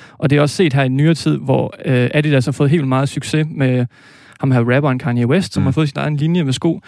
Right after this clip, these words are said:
Speaker 1: og så har Puma bare tænkt, "Jamen, så kopierer vi da bare nogle af de designs, han har," fordi det kan folk godt lide. Så de mangler selv lidt retning og lidt, øh, ja, øh,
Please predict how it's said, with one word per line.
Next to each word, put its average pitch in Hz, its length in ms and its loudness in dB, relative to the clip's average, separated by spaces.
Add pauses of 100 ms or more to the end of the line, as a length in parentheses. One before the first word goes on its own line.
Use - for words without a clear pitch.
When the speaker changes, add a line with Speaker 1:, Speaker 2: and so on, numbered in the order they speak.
(200)
Speaker 1:
og 143 80 -2
så 165 80 0
har 147 60 2
Puma 170 280 0
bare 139 120 2
tænkt, 131 200 -4
"Jamen, 123 100 -2
så 156 100 -2
kopierer 165 320 0
vi 127 80 -2
da 123 80 -6
bare 131 140 -2
nogle 139 140 -2
af 135 40 -6
de 139 80 -2
designs, 135 420 -2
han 165 140 0
har," 131 280 0
fordi 139 180 -2
det 139 100 -2
kan 139 100 -2
folk 143 200 0
godt 135 160 -2
lide. 139 200 -2 (400)
Så - 100 -12
de 143 100 0
mangler 165 220 0
selv 185 200 0
lidt 139 220 -2
retning 127 440 -4
og 131 140 -2
lidt, 127 280 -4
øh, 127 300 0
ja, 139 400 -2
øh, 123 380 0